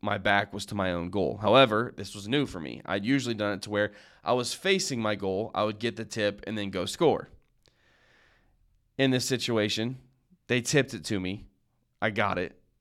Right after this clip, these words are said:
I dribbled. I scored in the wrong basket.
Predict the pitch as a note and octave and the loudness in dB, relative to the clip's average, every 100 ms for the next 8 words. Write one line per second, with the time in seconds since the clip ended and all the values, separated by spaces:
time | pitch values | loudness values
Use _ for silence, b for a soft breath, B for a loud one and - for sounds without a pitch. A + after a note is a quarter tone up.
0 | _ G#2+ G#2 A#2 F#2 F#2 F#2 - _ - | _ -6 -2 -2 -2 -4 -8 -14 _ -12
1 | - - G2 - - - _ _ _ _ | -10 -6 -6 -6 -12 -20 _ _ _ _
2 | _ _ _ _ _ _ - G#2 G2 F#2+ | _ _ _ _ _ _ -10 -6 -2 -2
3 | F2+ D2 B1 - | -2 -4 -4 -10